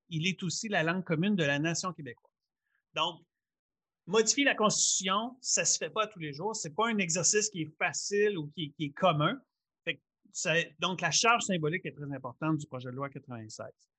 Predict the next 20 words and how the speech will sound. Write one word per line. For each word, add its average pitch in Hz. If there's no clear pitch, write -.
euh, 135
juste 156
par 175
cet 151
élément-là. 120
Deuxième 226
élément, 160
on 151
vient 190
introduire 214
comme 165
nouveau 180
droit 196
fondamental 160
le 151
droit 185
de 170
vivre 165
en 127
français, 156